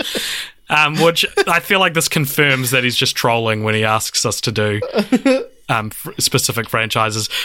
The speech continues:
Speaker 2: Um, and Brent Taylor comment replied to that and said, "The triumphant return,"
Speaker 1: <laughs>
Speaker 2: which was just,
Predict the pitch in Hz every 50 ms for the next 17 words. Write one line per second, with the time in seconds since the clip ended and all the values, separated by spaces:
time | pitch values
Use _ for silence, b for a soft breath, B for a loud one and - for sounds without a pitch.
0 | B B 135 135 135 135 151 139 139 139 139 139 160 170 165 156 135 - 151 139
1 | 147 147 139 135 127 - - 143 135 139 151 143 135 143 135 - - 139 139 139
2 | 139 - 139 110 127 127 127 127 127 123 117 - - - 151 139 123 - 143 139
3 | - - - 120 117 160 - 190 190 202 - - 196 175 170 190 180 139 - -
4 | 254 190 180 175 156 143 135 - - 311 - 285 240 285 277 - - 175 175 180
5 | - 180 170 160 - 180 - - -